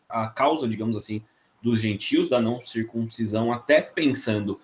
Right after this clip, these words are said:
porque o símbolo da nova aliança é, é a ceia do Senhor, né? O próprio Jesus falou isso. Então, a gente não tá debaixo da velha aliança. Mas ele sabia o quanto isso era importante pra um judeu. E Timóteo vai ser lá na frente, inclusive, um dos líderes da, da igreja de Jerusalém. Ele vai ser um dos líderes também chamado pro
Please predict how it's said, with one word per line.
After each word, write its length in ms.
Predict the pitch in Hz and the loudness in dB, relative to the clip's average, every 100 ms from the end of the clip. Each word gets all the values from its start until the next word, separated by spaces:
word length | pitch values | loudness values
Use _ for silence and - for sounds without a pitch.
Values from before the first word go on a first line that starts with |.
| _ | _
porque 460 | 175 113 180 208 - | 4 6 6 6 0
o 80 | |
símbolo 340 | 139 - 170 143 | -4 0 2 2
da 120 | 131 | 2
nova 240 | 127 123 | 2 2
aliança 640 | 120 117 117 143 - 139 135 | 2 2 2 0 0 0 0
é, 460 | 127 139 143 139 135 | 2 4 4 2 0
é 40 | |
a 60 | 139 | 0
ceia 340 | - 160 170 | 0 2 2
do 100 | 117 | 0
Senhor, 380 | 110 113 98 92 | -2 -4 -2 -2
né? 180 | 92 120 | -4 -6
O 60 | |
próprio 300 | 113 120 139 | -4 -6 -4
Jesus 280 | 135 117 107 | -4 -4 -4
falou 220 | - 101 98 | -6 -6 -6
isso. 180 | 98 | -6
Então, 160 | 123 143 | -4 -4
a 60 | 156 | -2
gente 200 | 151 147 | -6 -8
não 100 | 156 | -4
tá 160 | 151 | 0
debaixo 360 | 147 - 127 - | -2 -2 -8 -4
da 100 | 113 | -4
velha 220 | 110 107 | 0 0
aliança. 440 | 110 104 90 - - _ _ _ | 0 0 -4 -12 -16 _ _ _
Mas 180 | 110 120 | 0 2
ele 120 | 147 | 4
sabia 380 | 156 160 123 160 | 4 2 2 2
o 100 | 170 | 2
quanto 380 | - 139 147 143 | 2 0 0 0
isso 160 | 131 135 | 0 0
era 100 | 131 | 0
importante 560 | 131 127 117 104 98 | 0 -4 -2 -6 -6
pra 120 | - | -8
um 100 | 107 | -6
judeu. 380 | 101 98 95 85 - _ _ _ | -4 -2 -2 -4 -8 _ _ _
E 120 | 139 185 | -4 0
Timóteo 440 | 220 135 151 - | 2 6 4 4
vai 160 | 143 143 | 4 4
ser 160 | - | 4
lá 100 | 147 | 2
na 100 | 131 | 2
frente, 420 | 127 147 170 - | 0 -4 -4 -4
inclusive, 580 | 160 175 180 156 185 202 | -4 -2 0 0 -2 0
um 160 | 185 233 | -2 -2
dos 260 | 240 214 | -6 -8
líderes 420 | 175 202 233 214 170 | -6 -6 -4 -4 2
da, 240 | 175 - | 2 2
da 180 | - 180 | -2 0
igreja 280 | 190 175 135 | 0 0 -2
de 80 | |
Jerusalém. 580 | 113 117 113 104 95 98 | -2 0 0 0 -2 -2
Ele 100 | 95 | -2
vai 120 | 101 | -2
ser 300 | 117 - 156 | -2 0 0
um 160 | 151 151 | 0 0
dos 180 | 147 123 | 0 0
líderes 480 | 120 135 147 147 - | -2 -2 -2 -2 -2
também 360 | 143 131 147 | 0 2 0
chamado 360 | 233 143 131 117 | -2 -6 -6 -8
pro 140 | - | -12